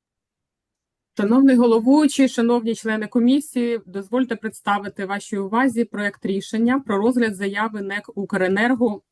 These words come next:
щодо видачі ліцензії на користування радіочастотним спектром.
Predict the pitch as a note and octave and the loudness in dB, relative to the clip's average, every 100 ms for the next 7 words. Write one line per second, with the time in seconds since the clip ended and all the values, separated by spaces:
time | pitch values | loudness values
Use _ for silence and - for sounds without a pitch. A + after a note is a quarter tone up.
0 | _ - G#3 G3+ A#3 A#3 - G3 F#3 A3+ | _ -6 -4 0 2 0 -2 -4 -2 0
1 | A#3 G#3+ G3+ - F#3 - F#3+ G#3 A3 G#3 | 0 0 -6 -6 -8 -8 -4 0 0 -2
2 | - _ _ _ - F#3+ G3 G3 G#3 - | -10 _ _ _ -6 -4 -2 -4 -6 -8
3 | G3+ G#3 G3+ - E3+ - - D3 | -6 -6 -8 -4 -4 -4 -8 -10